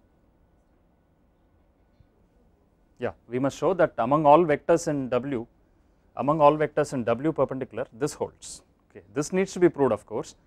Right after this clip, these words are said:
but this belongs to W perpendicular has been established. Okay, we need to show something like this, precisely this. I have denoted this by V, so we need to show precisely this.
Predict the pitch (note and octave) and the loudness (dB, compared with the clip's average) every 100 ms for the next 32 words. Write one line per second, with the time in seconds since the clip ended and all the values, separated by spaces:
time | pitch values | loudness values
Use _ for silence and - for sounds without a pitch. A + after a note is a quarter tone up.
0 | _ _ _ _ A#2 D#3 - _ _ _ | _ _ _ _ 0 0 -2 _ _ _
1 | B2+ A2+ B2 D#3+ F3 E3 C#3+ D3 C3+ B2+ | -12 -4 2 2 0 0 0 0 -2 -2
2 | C3 - C#3 B2 A2 A2 G#2 - E2 _ | -4 -10 -8 -6 -6 -8 -14 -16 -20 _
3 | _ - _ _ - G#2+ D3 - _ - | _ -20 _ _ -16 -10 -10 -10 _ -2
4 | D3+ A3 A3 - F3+ D#3+ D3+ D#3+ C3+ - | 0 0 -4 -2 -2 -2 -4 -4 -4 -6
5 | G#2 - - - _ _ _ _ _ _ | -18 -16 -18 -18 _ _ _ _ _ _
6 | _ _ _ _ _ _ _ _ _ _ | _ _ _ _ _ _ _ _ _ _
7 | _ _ _ _ _ _ C3 D3+ C#3+ C3 | _ _ _ _ _ _ -2 2 0 -2
8 | G2+ F#2 - - _ - A#2 A#2+ G#2+ C3+ | -10 -12 -18 -18 _ -12 -4 -4 -2 0
9 | D3 D3 C#3 A#2+ A#2+ A2+ C#3 B2 C3 C3+ | 0 -2 -6 -2 -2 -2 -6 -4 -4 -2
10 | E3+ - E3 C#3 D3 D3 - A2+ F2 - | -4 0 0 0 -2 -2 -4 -10 -12 -20
11 | - | -20